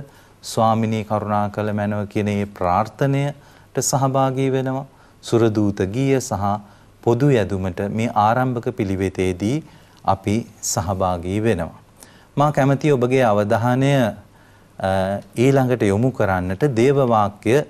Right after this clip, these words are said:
පිළිවෙත වෙත. මේ සඳහා මම, අ, ෆිලිෂියා ගුරුතුමියට ආරාධනා කරනවා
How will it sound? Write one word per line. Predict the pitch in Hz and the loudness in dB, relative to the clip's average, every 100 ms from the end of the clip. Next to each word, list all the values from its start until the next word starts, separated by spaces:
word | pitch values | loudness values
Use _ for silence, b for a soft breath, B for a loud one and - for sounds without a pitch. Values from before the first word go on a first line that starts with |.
| - - | -12 -4
පිළිවෙත | 107 107 98 92 120 147 - b b b b - - - _ - | 0 2 0 0 0 -2 -4 b b b b -20 -20 -20 _ -6
වෙත. | 101 117 110 82 - - _ _ _ _ _ | 0 0 0 -6 -6 -20 _ _ _ _ _
මේ | 139 143 | 0 0
සඳහා | - 113 117 131 | 0 0 0 0
මම, | 120 117 | 2 0
අ, | 110 95 - - - - 101 92 | 0 -2 -6 -20 -20 -16 -12 -10
ෆිලිෂියා | - 120 147 143 127 | 0 2 2 2 0
ගුරුතුමියට | 113 113 107 117 113 110 110 | 2 0 0 0 0 -2 -2
ආරාධනා | 104 92 98 113 110 101 95 | 0 0 2 2 0 -2 -4
කරනවා | 92 92 90 104 | -4 -6 -4 -2